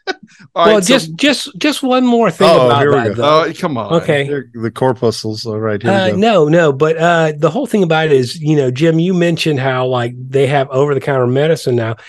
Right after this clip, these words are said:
Speaker 2: and it's pretty much rid, you know, of, you know, that, that, that thing of, you know, everyone used to call it pizza face and stuff like that,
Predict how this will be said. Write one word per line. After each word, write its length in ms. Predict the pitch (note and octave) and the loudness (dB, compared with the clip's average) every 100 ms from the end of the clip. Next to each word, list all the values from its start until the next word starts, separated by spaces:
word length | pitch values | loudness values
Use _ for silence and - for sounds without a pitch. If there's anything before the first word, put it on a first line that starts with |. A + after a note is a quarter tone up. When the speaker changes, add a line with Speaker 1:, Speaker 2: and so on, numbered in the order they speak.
| - - - | -20 -20 -6
Speaker 2:
and 140 | E3+ G#3 | -2 -2
it's 180 | G#3+ - | -4 -12
pretty 400 | - C#4 D#4+ F4+ | -8 -2 0 2
much 500 | A3 E3+ D#3+ - - _ _ _ _ _ E3+ | 4 2 0 -6 -12 _ _ _ _ _ -8
rid, 880 | C#3+ E3 C#4+ B3 F3+ D3+ D3 C3 - _ _ _ C3 B2+ F#3 - | -4 -2 0 2 4 4 4 0 -12 _ _ _ -12 -12 -14 -6
you 180 | D#3+ F3 | 0 2
know, 500 | D#3 D3 C#3+ C#3 - | 4 2 2 0 -4
of, 460 | C#3 C#3 C3+ C3+ - E3+ | -2 0 2 0 -4 -10
you 160 | D3 C#3 | -2 0
know, 220 | B2 B2 | 0 0
that, 220 | A#2+ C3 _ _ _ _ _ | -2 -8 _ _ _ _ _
that, 280 | B2+ C3+ - | -4 -2 -4
that 340 | B2+ B2 C3 _ | -6 -4 -6 _
thing 420 | - F#3 E3 D3+ | -4 -2 2 2
of, 300 | C3 B2 B2 | 0 -2 -6
you 200 | C3 B2+ | -6 -2
know, 160 | A#2+ B2 | 0 0
everyone 280 | C3 B2+ B2+ | 0 0 -2
used 140 | A#2+ | -4
to 60 | - | -4
call 160 | A#2+ | -6
it 80 | A2+ | -6
pizza 320 | - C#3 C#3+ | -10 -8 -6
face 380 | C3 C3+ C3 - | -2 -2 -2 -4
and 100 | A#2+ | -8
stuff 260 | - C3 - | -6 -8 -6
like 200 | B2+ A#2+ | -6 -4
that, 340 | B2 A#2+ | -4 -6